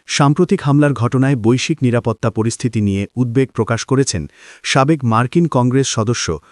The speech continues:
ও ট্রাম্প প্রশাসনের কর্মকর্তা তুলসী গ্যাবার্ড। সামাজিক যোগাযোগ মাধ্যমে দেওয়া এক বিবৃতিতে তিনি বলেন, "এই হামলা নির্বিচার ও যাচাই বাছাইহীন অভিবাসন নীতির পরিণতি।" একই সঙ্গে তিনি এটিকে পশ্চিমা দেশগুলিকে ধীরে ধীরে ইসলামের দিকে ঠেলে দেওয়ার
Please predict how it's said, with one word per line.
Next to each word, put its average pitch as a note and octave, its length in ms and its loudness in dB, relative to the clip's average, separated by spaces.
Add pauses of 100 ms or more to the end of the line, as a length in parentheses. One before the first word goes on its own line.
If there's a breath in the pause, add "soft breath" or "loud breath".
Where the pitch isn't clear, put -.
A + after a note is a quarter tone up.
(200 soft breath)
ও A#2 80 2
ট্রাম্প D3 440 2
প্রশাসনের C3 560 0
কর্মকর্তা G2+ 640 0
তুলসী C#3+ 400 0
গ্যাবার্ড। D#2+ 380 -2 (1000)
সামাজিক E3+ 480 2
যোগাযোগ C#3 360 2
মাধ্যমে A#2 440 2
দেওয়া G#2+ 300 0
এক F2+ 140 -8
বিবৃতিতে G2+ 520 -4
তিনি G#2 180 -2
বলেন, E2 300 -4 (340 loud breath)
"এই D3 160 6
হামলা C3+ 360 4
নির্বিচার C3 580 2 (100)
ও A#2 100 2
যাচাই A2 440 2
বাছাইহীন C3+ 560 2 (100)
অভিবাসন G#2+ 480 0
নীতির G2 380 -2
পরিণতি।" F2+ 500 -4 (1080)
একই D3 260 4
সঙ্গে G2+ 380 0
তিনি B2+ 280 2
এটিকে E3 380 2
পশ্চিমা F3+ 520 2
দেশগুলিকে A#2+ 560 0
ধীরে C3+ 280 4
ধীরে C#3 300 0
ইসলামের C3 460 0
দিকে A#2 280 0
ঠেলে A2+ 260 0
দেওয়ার G#2 260 0